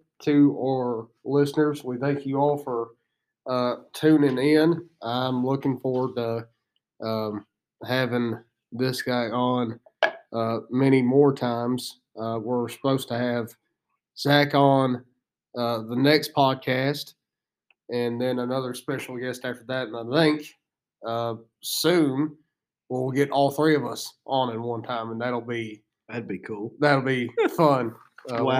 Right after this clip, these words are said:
Speaker 1: get
Speaker 2: Wow.
Speaker 1: nothing done then.
Speaker 2: You don't wanna miss that one.
Speaker 1: <laughs> Yeah, definitely not. Uh, so, uh, I hope that this podcast, uh, blesses you. I, I hope that God uses this,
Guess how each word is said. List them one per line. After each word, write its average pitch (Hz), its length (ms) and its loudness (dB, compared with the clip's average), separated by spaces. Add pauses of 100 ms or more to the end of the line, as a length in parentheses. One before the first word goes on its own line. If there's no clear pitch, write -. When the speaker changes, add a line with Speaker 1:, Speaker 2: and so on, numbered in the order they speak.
Speaker 1:
get 143 120 4
Speaker 2:
Wow. - 20 -2
Speaker 1:
nothing 139 360 -2
done 120 240 -8
then. 123 260 -8
Speaker 2:
You 143 120 -2
don't 151 160 4
wanna 143 160 2
miss 143 300 2
that 143 200 2
one. - 220 -10
Speaker 1:
<laughs> - 60 -12
Yeah, 139 220 -2 (120)
definitely 139 320 -8
not. 113 180 -10 (520)
Uh, 135 360 0 (200)
so, 170 680 2 (460)
uh, 135 300 -2 (360)
I 143 140 0
hope 175 240 2
that 151 220 -2
this 160 440 -2 (360)
podcast, 147 760 -2 (400)
uh, 113 220 -8 (120)
blesses 143 440 -4
you. 135 180 -4
I, 123 80 -6 (220)
I 123 160 -6
hope 135 240 -8
that 117 200 -12
God 127 280 -6
uses 135 420 -8
this, 135 480 -8